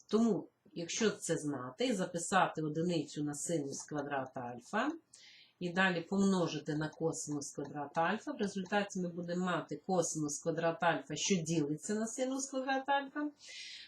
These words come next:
Ну, а це, звісно, котангенс квадрат альфа. Отже,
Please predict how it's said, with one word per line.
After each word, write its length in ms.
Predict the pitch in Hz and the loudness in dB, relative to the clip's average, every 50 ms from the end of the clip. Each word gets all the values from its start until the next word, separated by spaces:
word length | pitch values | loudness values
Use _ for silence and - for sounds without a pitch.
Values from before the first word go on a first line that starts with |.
| - - | -6 0
Ну, 320 | 196 214 226 254 311 392 | 2 4 6 8 10 10
а 160 | 415 330 220 | 10 10 8
це, 280 | 196 - - - 247 220 | 6 4 4 6 6 6
звісно, 600 | 180 190 220 285 339 330 - 294 294 302 294 285 - - - - | 6 6 6 6 6 4 4 2 2 2 2 0 -6 -12 -4 -4
котангенс 560 | 202 - - 226 233 262 285 294 269 - - | -4 2 4 4 6 6 6 4 4 2 0
квадрат 480 | - 180 165 165 180 196 269 - - | -2 0 2 2 4 4 2 2 0
альфа. 380 | 147 135 131 123 - - - - 120 - - _ _ _ _ _ _ _ _ _ _ _ _ _ _ _ _ _ _ _ _ - - - _ - _ _ _ _ _ | 0 -2 -2 -4 -6 -12 -14 -14 -14 -14 -16 _ _ _ _ _ _ _ _ _ _ _ _ _ _ _ _ _ _ _ _ -20 -20 -20 _ -20 _ _ _ _ _
Отже, 600 | - 208 254 277 269 - - 311 320 330 330 330 | 4 6 6 6 6 4 6 6 6 6 6 4